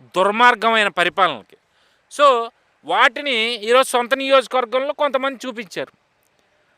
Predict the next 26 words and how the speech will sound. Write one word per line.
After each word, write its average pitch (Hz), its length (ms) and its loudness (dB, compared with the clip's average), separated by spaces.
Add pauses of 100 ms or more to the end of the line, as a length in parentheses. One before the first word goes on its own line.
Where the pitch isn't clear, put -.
(160)
So, - 100 -20 (100)
ఇవన్నీ 151 360 -8
జగన్మోహన్ 247 480 -2
రెడ్డి 269 140 2
తెలుసు, 214 300 -4
బయటకు 185 520 -4
వస్తే 240 320 -4
ఖచ్చితంగా 220 640 -4
నన్ను 214 220 -6
కొడతారు 202 480 -2
ప్రజలు 202 420 0
అని 190 240 0
చెప్పి 269 440 2 (440)
ఈ 196 160 0
ఆరు 196 340 6
నెలల 247 240 0
నుంచి 233 240 -6
కూడా 226 180 2
బయటికి 208 460 0
రాకుండా 196 680 2 (580)
బెంగళూరు 240 640 0
లేదా 247 220 4
తాడేపల్లి 202 580 4
ప్యాలెస్ 185 440 4
అన్న 180 260 0
విధంగానే 190 680 -4